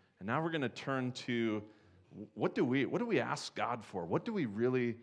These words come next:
need? And part of the reason for this series is that we, we wanna bring prayer into equality, um, and up to an equal place of preaching the Word of God. Uh, there's a sense where in Matthew chapter six, and I'll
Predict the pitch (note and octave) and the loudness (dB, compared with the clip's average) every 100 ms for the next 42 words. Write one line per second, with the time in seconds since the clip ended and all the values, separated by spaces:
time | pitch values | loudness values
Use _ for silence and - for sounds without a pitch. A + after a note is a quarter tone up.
0 | - - F2+ G#2+ G2 F#2 D2+ - _ _ | -14 -12 -6 -4 -4 -6 -12 -20 _ _
1 | - - _ _ _ _ A2 - F#3 G3 | -20 -20 _ _ _ _ -14 6 8 8
2 | C#3+ A2+ C3 C#3+ C#3 - A2+ A2 - C3 | 4 2 2 2 0 0 -2 0 0 2
3 | C3+ A#2 G2 G2 G#2 G#2 B2 C#3 C3 F#2 | 4 4 2 -2 0 0 2 2 0 -2
4 | A#2+ G3 C3+ G#2+ B2+ A#2+ - - C3 A#2+ | -4 -2 0 0 0 -2 -4 0 4 6
5 | G#2+ G#2 G#2 - G#2+ G2 G2 - A#2+ A2+ | 4 2 -4 -4 -2 -2 -4 0 4 4
6 | A2 F#2+ F#2 F#2 E2+ - G#2 F#2+ F#2 F#2 | 4 0 -4 -6 -10 -10 -8 -8 -10 -14
7 | F2 - - _ _ _ A2+ D#3 F#3+ D3+ | -16 -20 -20 _ _ _ -2 0 2 2
8 | A#2+ D3+ D#3 A2+ - C3+ B2 - G2+ G2+ | 4 2 2 -4 4 6 6 0 -6 -4
9 | B2 A#2 A2+ G2 G2 F#2+ F2+ - F#2 E2+ | -4 -2 -4 -4 -4 -4 -6 -6 -6 -6
10 | F2 D#2+ - _ - - _ _ _ - | -10 -16 -20 _ -20 -20 _ _ _ -4
11 | G2 G2+ B2+ C3+ - E3+ F3+ - D3 A#2 | 0 2 0 -2 0 2 2 2 2 4
12 | B2 C3+ C#3 - C3+ B2+ G#2+ - - C#3 | 4 2 0 2 4 4 2 -4 -2 2
13 | A2+ - - - - G#2 G2+ G2+ | 2 0 -6 -8 -6 -6 -4 -6